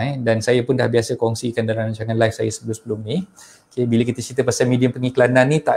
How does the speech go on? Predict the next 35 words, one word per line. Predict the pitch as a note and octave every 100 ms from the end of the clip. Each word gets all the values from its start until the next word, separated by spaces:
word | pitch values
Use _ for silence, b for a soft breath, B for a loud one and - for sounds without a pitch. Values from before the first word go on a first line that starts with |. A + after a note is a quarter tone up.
| A#2
lari | A#2+
daripada | A#2+ A#2 A#2
dua, | A#2 A#2 C#3 A3+ A#3 - B2+
eh, | C3
cara | A2 A#2 A2+
lah. | C3+ A2+ -
Eh, | A2+ A#2
yang |
cara | A2 A#2
yang | A#2 A2
pertama | A2+ C3
yang | A#2
kita | -
panggil | A2 A2+ A2+
sebagai | A2 A2 A#2+ C3
offline | G#2+ B2 A2+
marketing, | A2 A#2 - D#3 A2 G2 b b b -
eh, |
dan | C#3 A#2+
cara | A#2 A#2+
yang | A#2+
kedua | A#2 B2 B2+
kita | -
panggil | A2+ A2+ A2
sebagai | A2+ A#2
online | B2+ D#3 C#3 A#2+
marketing. | A2+ - - G#2 F#2+ - _
Okey, | - D3+ C3
jadi | B2 B2+
Ren | C3+ E3+ G#3 A3+ B B B _ _
nak | - C#3+ C3+
berjaya, | C#3 C3+ C3 C3+ C#3 D3+ G3 -
nak | B2 B2+ A#2+
dapatkan, | A#2+ C3+ - B2+ B2+
uh, | A#2+ A#2+